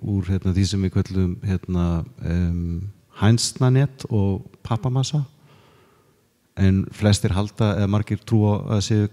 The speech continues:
kannski st-, massífir steinar. Já, það kemur svona, þetta eru svona, ég sá alltaf þessi þrjá parta þetta verk, ég veit ekki hvort það sé allir búin að sjá það, það er svona talkafli, tónlistarkafli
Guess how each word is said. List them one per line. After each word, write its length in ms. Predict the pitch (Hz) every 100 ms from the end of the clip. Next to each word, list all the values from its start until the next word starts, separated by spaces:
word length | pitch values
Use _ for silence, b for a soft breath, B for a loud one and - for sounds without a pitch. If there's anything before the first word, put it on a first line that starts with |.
| -
kannski 500 | 135 107 - 113 107 -
st-, 220 | - - _
massífir 500 | - - 113 - 113
steinar. 380 | 113 120 127 131 - B B B B B B -
Já, 180 | 120 104
það 160 | 101 -
kemur 240 | 143 135
svona, 280 | 127 127 120 117 - - _
þetta 220 | - 104
eru 160 | 117 113
svona, 240 | 101 113 110
ég 180 | 123
sá 120 | 127 170
alltaf 180 | 131
þessi 220 | 120 113 113
þrjá 220 | 120 127 143
parta 400 | - 139 - 139
þetta 140 | 135 131
verk, 220 | 131 123
ég 80 | 113
veit 80 | 117
ekki 80 |
hvort 160 | 110 110
það 120 | 110
sé 40 | 110
allir 200 | 110 110
búin 140 | 110
að 20 | 101
sjá 120 | 113
það, 180 | 110 104
það 100 | 104
er 100 | 95
svona 160 | 101 -
talkafli, 680 | - 123 131 123 120 123 117 - b b b
tónlistarkafli 760 | - 113 113 107 104 101 107